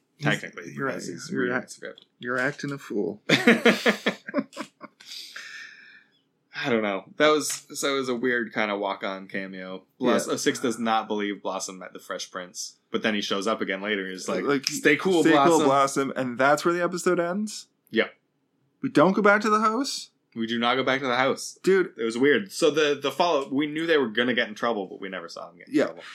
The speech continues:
Speaker 1: And if you listen to this show and know that there's so many episodes that are just wrapped up and haha, and everybody goes home happy. This episode was, like, three episodes in one, man.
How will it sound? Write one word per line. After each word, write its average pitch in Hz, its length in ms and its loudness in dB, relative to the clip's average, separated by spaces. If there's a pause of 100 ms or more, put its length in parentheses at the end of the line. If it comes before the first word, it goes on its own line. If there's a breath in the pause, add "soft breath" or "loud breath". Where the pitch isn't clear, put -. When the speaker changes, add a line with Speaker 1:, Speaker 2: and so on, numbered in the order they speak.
(140 loud breath)
Speaker 1:
And 156 140 2
if 175 140 0
you 262 160 2
listen 208 280 2
to 196 60 0
this 175 160 0
show 123 580 4 (600)
and 127 440 -2 (720)
know 139 460 2
that 127 180 2
there's 135 260 2
so 160 240 2
many 175 320 -4
episodes 135 360 -2
that 123 100 2
are 120 40 -2
just 123 140 -4
wrapped 117 400 4
up 117 300 4
and 107 320 -4 (340)
haha, 175 480 2
and 147 140 -6
everybody 135 320 0
goes 131 240 0
home 123 140 -4
happy. 127 380 0 (440 loud breath)
This 220 180 4
episode 247 440 4
was, 202 160 -4
like, 185 180 2
three 156 400 0
episodes 139 420 2
in 123 80 -2
one, 117 220 0
man. 95 320 -4